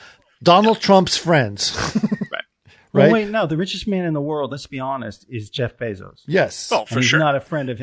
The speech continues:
Speaker 3: he's not friends with him.
Speaker 2: But,
Speaker 1: No.
Speaker 2: yeah, like, <laughs> like, no,
Speaker 1: But
Speaker 2: the
Speaker 1: he's
Speaker 2: thing is
Speaker 1: gonna
Speaker 2: that,
Speaker 1: benefit from this for sure.
Speaker 2: yeah, like, uh, Je-,
Speaker 3: So
Speaker 2: Jeff
Speaker 3: are you
Speaker 2: Bezos.
Speaker 3: for,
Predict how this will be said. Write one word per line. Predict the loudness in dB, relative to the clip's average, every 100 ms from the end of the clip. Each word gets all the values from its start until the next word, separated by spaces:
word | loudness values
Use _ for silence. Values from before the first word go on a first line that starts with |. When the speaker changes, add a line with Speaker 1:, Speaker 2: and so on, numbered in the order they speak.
| -10
Speaker 3:
he's | -10 -4
not | -4 -4 -8
friends | -12 -12
with | -20
him. | _ _ -20 _ -2
Speaker 2:
But, | 4
Speaker 1:
No. | 6 6
Speaker 2:
yeah, | 4
like, | 2 0
<laughs> | -2 -6 -8 -8 -4
like, | -6 -6 -8
no, | -2 2
Speaker 1:
But | 4
Speaker 2:
the | 6
Speaker 1:
he's | 6
Speaker 2:
thing |
is | 4
Speaker 1:
gonna | 4
Speaker 2:
that, |
Speaker 1:
benefit | 4 4 4 2 0
from | 0
this | 0 -2
for | -4 -8
sure. | -4 -2 -4 -2
Speaker 2:
yeah, | -2 -2
like, | -2 -6 -12 _ _ -2
uh, | -2 0
Je-, | -4 -4 -6 _
Speaker 3:
So | 4 6
Speaker 2:
Jeff |
Speaker 3:
are | 8
you | 6 4
Speaker 2:
Bezos. | 2 -2
Speaker 3:
for, | 0 0 0 -2